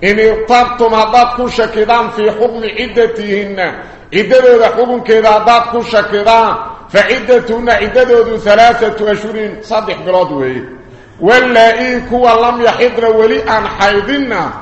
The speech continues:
كذلك waa la mid, xukunku waa sidaas oo kale. وأولاة الأحمال uuryaalka dumarka u saaxiibka,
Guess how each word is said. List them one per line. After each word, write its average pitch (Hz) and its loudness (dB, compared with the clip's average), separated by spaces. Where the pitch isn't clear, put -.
كذلك 247 2
waa 196 4
la 226 0
mid, 214 -2
xukunku 196 -4
waa 180 2
sidaas 180 -2
oo 139 -4
kale. 135 -2
وأولاة 220 4
الأحمال 202 -2
uuryaalka 220 2
dumarka 240 0
u 240 0
saaxiibka, 202 0